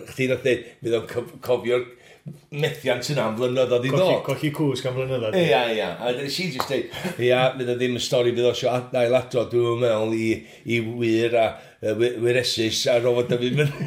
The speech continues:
Speaker 1: <laughs> Ti'n gwbod, pan mae'n mynd yn hen.
Speaker 2: Ond Nick yn piso i.
Speaker 1: Oedd?
Speaker 2: Oedd o beth i sylwebu am ryw bum munud.
Speaker 1: Na, gyd i gwbod, ond, yy, dyna ni. Unwaith eto,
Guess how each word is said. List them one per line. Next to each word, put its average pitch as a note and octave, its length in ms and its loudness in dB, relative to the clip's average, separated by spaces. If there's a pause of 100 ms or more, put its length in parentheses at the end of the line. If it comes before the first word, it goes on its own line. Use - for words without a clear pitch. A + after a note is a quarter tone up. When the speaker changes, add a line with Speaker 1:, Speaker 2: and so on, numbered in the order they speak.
(200)
Speaker 1:
<laughs> - 320 -6
Ti'n D3+ 140 -2
gwbod, D3 120 4
pan D3+ 120 -6
mae'n D#3+ 160 4
mynd D#3 180 -4
yn C#3 140 -4
hen. G#2+ 400 0 (160)
Speaker 2:
Ond F3 240 2
Nick F3 240 -2
yn D#3 160 0
piso - 480 0
i. D#3+ 80 4
Speaker 1:
Oedd? D#4 320 6
Speaker 2:
Oedd F3 160 4
o F3 80 4
beth F3 180 2
i D#3 60 -2
sylwebu F3+ 420 2
am D#3+ 140 2
ryw E3 80 -4
bum F#3+ 100 -2
munud. G3 160 4
Speaker 1:
Na, F#3 180 6 (120)
gyd D#3 220 0
i D#3 100 2
gwbod, A#2 420 0
ond, A2 300 0
yy, G2+ 180 0
dyna G2+ 300 -2
ni. F2 180 -8 (500)
Unwaith G#2+ 380 0
eto, G#2 300 0